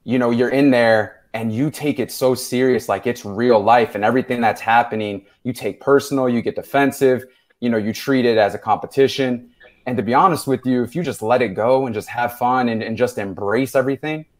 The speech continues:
rather than try to take anything personal, it'll really allow you to experience it at a higher level than, than, you know, really disabling yourself from getting the full experience.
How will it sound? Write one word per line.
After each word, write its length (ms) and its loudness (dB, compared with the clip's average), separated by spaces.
rather 300 4
than 180 0
try 180 0
to 80 2
take 220 -6
anything 340 -6
personal, 520 -2
it'll 240 6
really 360 6
allow 280 8
you 140 2
to 80 2
experience 720 -6
it 140 0
at 140 2
a 60 2
higher 340 2
level 300 0
than, 400 -4
than, 360 -4
you 80 -2
know, 140 2
really 560 0
disabling 500 -2
yourself 360 0
from 120 -6
getting 220 0
the 60 -10
full 220 -6
experience. 680 -10